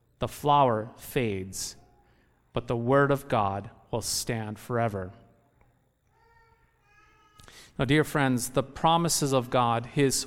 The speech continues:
holy word, will stand forever.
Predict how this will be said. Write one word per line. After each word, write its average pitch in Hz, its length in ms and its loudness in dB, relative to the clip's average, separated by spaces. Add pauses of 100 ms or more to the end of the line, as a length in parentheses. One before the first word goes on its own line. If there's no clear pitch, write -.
holy 160 640 4
word, 120 520 4 (580)
will 131 140 2
stand 135 520 0
forever. 110 580 0